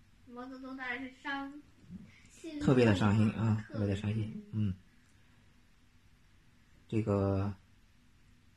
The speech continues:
Speaker 2: 美国人也死了很多，打了三年。
Speaker 1: 毛泽东很悲痛啊。
Speaker 2: 嗯，打了三年，到一九五三年。
Speaker 1: 最聪明的儿子也死了。
Speaker 2: 把美国人又给他打得特别艰苦，很多人都冻死在那儿了，连吃的，吃的东西都没有。
Speaker 1: 朝鲜那块儿比较冷。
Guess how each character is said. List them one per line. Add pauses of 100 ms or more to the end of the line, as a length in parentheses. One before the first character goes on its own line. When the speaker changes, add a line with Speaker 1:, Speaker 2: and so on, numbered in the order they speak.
(200)
Speaker 2:
美
国
人
也
死
了
很
多， (300)
打
了
三
年。
Speaker 1:
毛
泽
东
很
悲
痛
啊。
Speaker 2:
嗯，
打
了
三
年，
到
一
九
五
三
年。 (180)
Speaker 1:
最
聪
明
的
儿
子
也 (120)
死
了。 (340)
Speaker 2:
把
美
国
人
又
给
他 (180)
打
得
特
别
艰
苦，
很
多
人
都
冻
死
在
那
儿
了， (520)
连
吃
的，
吃
的
东
西
都
没
有。
Speaker 1:
朝
鲜
那
块
儿
比
较
冷。